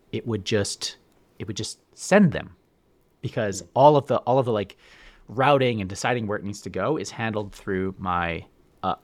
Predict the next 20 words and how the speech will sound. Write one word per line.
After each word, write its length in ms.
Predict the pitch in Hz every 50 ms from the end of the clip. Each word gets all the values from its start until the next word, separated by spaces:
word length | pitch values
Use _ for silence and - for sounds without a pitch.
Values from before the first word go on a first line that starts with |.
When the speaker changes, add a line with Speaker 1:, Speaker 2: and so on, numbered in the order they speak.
| _ _ -
Speaker 1:
the, 140 | - 110 - -
on 140 | 101 98 98
the 80 | 90 82
receiving 400 | 95 - - 113 95 92 85 82
end 240 | 76 69 - - - -
through 160 | - - 90 82
Make 340 | 85 90 85 80 76 -
or 40 | 76 76
Zapier 640 | - 87 87 85 - - - 82 82 80 78 82 80
or 240 | 80 - - - 90 -
whatever. 420 | - 90 - 85 - - - - - - _ _ _ -
I 80 | 98
say, 160 | - - - - -
"Okay, 180 | 143 - - -
if 100 | - -
it's 120 | - -
coming 240 | - 151 143 147 139
from 340 | - - 135 123 123 117 110 - - - - - - _ _ -
this, 640 | 107 92 120 135 143 143 - - - - - - - _ _ _ _ _ _ _ _ _ _ _ _ _ _ _ _
uh, 300 | 135 113 101 95 95 95